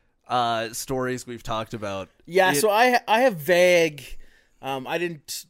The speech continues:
Speaker 2: I mean, you wrote this episode. I didn't look over it, but I have a little bit of vague ideas. I remember some of the stuff
Speaker 1: Yeah, yeah.
Speaker 2: that happened. I mean, we were both fairly young when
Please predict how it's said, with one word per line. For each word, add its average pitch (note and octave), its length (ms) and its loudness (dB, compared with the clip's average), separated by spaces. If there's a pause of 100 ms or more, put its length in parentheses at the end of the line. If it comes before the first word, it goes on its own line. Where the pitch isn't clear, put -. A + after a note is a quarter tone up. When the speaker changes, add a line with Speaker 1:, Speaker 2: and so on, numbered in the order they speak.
(100)
Speaker 2:
I C3+ 80 -10
mean, C#3 140 -10
you C#3+ 100 -8
wrote C3+ 180 -4
this B2 160 -14
episode. A2 680 -10 (200)
I A2+ 100 -12
didn't C#3 180 -10
look C3 220 -8
over A2 240 -8
it, G2+ 60 -12
but C3+ 120 -8
I C#3+ 60 -2
have F3+ 300 -2
a F3 140 -8
little A#3 280 2
bit G3 160 6
of E3+ 100 -4
vague D#3+ 240 2
ideas. D3 400 -2
I D3+ 100 4
remember E3 400 0
some D#3 300 -2
of D#3 80 -4
the D3 80 -10
stuff C3 560 -6
Speaker 1:
Yeah, C#3 180 0
yeah. C3+ 220 0
Speaker 2:
that C#3 120 2
happened. C3+ 380 0
I C3+ 40 -2
mean, C#3 220 -6
we C#3+ 100 -4
were D3 100 -2
both B2+ 220 -4
fairly A#2+ 420 -6
young G#2+ 320 -8
when G#2 340 -10